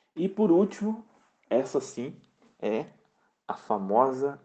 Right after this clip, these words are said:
grande promessa. Essa, então, a décima segunda, ela é chamada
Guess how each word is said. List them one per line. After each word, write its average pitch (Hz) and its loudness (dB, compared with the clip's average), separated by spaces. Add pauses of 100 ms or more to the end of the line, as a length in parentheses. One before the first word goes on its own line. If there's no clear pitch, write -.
(160)
grande 123 -2 (120)
promessa. 101 -6 (2500)
Essa, 208 -2
então, 123 2
a 117 -14
décima 131 4
segunda, 104 -2 (1040)
ela 107 6
é 117 4
chamada 139 4